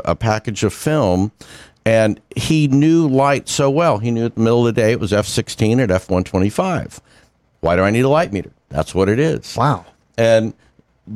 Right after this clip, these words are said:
Speaker 1: that's consistent every single day that it's sunny. At that time of day, it's always the same exposure on that eso.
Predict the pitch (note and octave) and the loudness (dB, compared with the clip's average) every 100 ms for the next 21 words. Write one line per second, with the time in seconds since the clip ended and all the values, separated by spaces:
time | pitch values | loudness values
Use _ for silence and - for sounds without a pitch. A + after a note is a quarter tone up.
0 | G2+ _ G#2+ B2+ D#3 - D3+ C3 F#3 - | -16 _ -2 -2 -2 -2 -4 -2 -4 -2
1 | - C#3+ - G2 G#2 B2+ - C#3+ C#3+ C3+ | -2 -4 -2 -2 -2 -2 -2 0 0 2
2 | C3+ C#3 C3 - - E3 C3 F#2+ _ _ | 2 2 0 -2 -2 -2 -2 -6 _ _
3 | _ E2 - - - B2 B2+ C3+ D3+ C3 | _ -2 0 0 0 0 0 0 0 -2
4 | D#3+ - F2+ F#2+ F#2+ G2 A2+ A2 - - | -6 -4 0 0 -4 -4 -2 -2 -4 -2
5 | B2 B2 A2 F#2 F#2+ G2 A#2 - D2+ A1+ | 0 0 0 2 2 0 0 -4 -6 -8